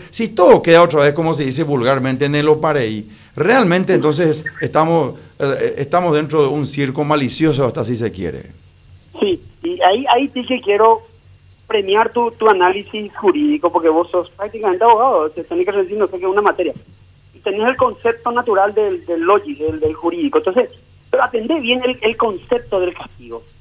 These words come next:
Speaker 2: El castigo no es el castigo por el odio o la venganza, sino tiene dos razones, dice el profesor Roxin, máster, doctor en Derecho Penal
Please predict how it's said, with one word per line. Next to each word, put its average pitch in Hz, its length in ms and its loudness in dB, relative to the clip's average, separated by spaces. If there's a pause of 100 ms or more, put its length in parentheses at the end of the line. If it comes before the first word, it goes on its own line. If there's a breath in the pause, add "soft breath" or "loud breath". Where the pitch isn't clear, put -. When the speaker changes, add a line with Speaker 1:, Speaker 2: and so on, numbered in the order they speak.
Speaker 2:
El 233 120 -4
castigo 302 400 -2
no 220 80 0
es 208 80 0
el 247 80 -6
castigo 190 420 -2
por 208 100 0
el 165 140 -4
odio 165 320 0
o 175 60 2
la 202 100 2
venganza, 202 600 -4 (420)
sino 214 200 -4
tiene 220 280 -4
dos 226 240 0
razones, 202 500 -2
dice 156 480 -4 (440)
el 175 140 -4
profesor 175 460 -2
Roxin, 160 560 -6 (420)
máster, 165 580 0
doctor 180 500 0
en 156 80 -10
Derecho 143 320 -4
Penal 156 400 -2